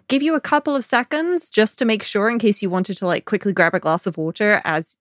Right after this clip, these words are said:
you know, you hit the light switch and you turn the light off. It's like, "Oh, I wanted to grab that glass of water," but then they turn off as well. Um, and I think that by, you know, figuring out what do I need to be able to control together is also a really good starting point.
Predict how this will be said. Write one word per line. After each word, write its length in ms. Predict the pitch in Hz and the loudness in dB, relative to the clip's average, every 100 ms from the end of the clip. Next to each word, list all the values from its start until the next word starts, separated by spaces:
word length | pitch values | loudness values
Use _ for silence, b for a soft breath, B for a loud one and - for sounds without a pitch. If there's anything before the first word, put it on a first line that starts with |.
| _ | _
you 120 | 175 | -4
know, 80 | 156 | -2
you 140 | 139 151 | -2 0
hit 220 | 202 - | 0 2
the 60 | |
light 200 | 170 165 | 0 0
switch 260 | - 208 - | 0 -4 -4
and 120 | 165 | -6
you 80 | 160 | -8
turn 240 | - 190 | -4 -2
the 80 | 175 | 0
light 180 | 156 165 | 0 2
off. 220 | 170 226 B B - | 0 -2 B B -10
It's 140 | - | -4
like, 120 | 120 | 2
"Oh, 140 | 208 - | 2 2
I 60 | |
wanted 240 | 175 170 170 | 0 0 -2
to 80 | - | 0
grab 140 | 165 | 0
that 140 | 156 | 0
glass 200 | - 160 165 | -2 -4 -2
of 60 | |
water," 280 | 175 170 - | -2 0 -2
but 160 | - 165 | 0 0
then 200 | 190 175 | 0 0
they 160 | 190 | 0
turn 240 | 180 185 165 | 0 -2 -4
off 140 | 151 | -4
as 120 | 156 | -4
well. 300 | 165 143 - b b b - | -2 -2 -4 b b b -6
Um, 460 | 185 180 170 170 - - | 0 0 0 -2 -6 -4
and 360 | 190 175 170 | 0 2 0
I 100 | - | -2
think 320 | 185 240 208 - | -4 -4 -6 -4
that 200 | 196 - 180 - | -4 -4 -14 -2
by, 380 | 190 170 165 - | 0 2 0 -6
you 100 | 185 | -4
know, 100 | 165 | -4
figuring 420 | 156 208 190 185 170 | -2 -2 0 0 0
out 260 | 165 160 _ _ _ - 185 _ _ | 0 -2 _ _ _ -20 -20 _ _
what 400 | - 160 180 220 - | -8 -2 0 0 -4
do 180 | 190 196 | -6 0
I 140 | 185 170 156 _ _ - | 0 0 -6 _ _ 0
need 360 | 196 202 196 | 2 2 -2
to 100 | - | -4
be 160 | - 170 | -4 -4
able 140 | 165 | -4
to 80 | 151 | -10
control 640 | - 175 - 185 170 170 160 _ | -8 -8 -4 -2 0 -2 -6 _
together 640 | - 170 156 160 226 294 269 | -8 -4 0 0 0 -2 -2
is 180 | 185 175 | 0 0
also 280 | 160 - 156 | 0 -4 -6
a 40 | |
really 220 | 147 156 | -6 -8
good 160 | - - | -10 -8
starting 380 | - 160 - 175 | -6 -6 -8 -20
point. 220 | - | -20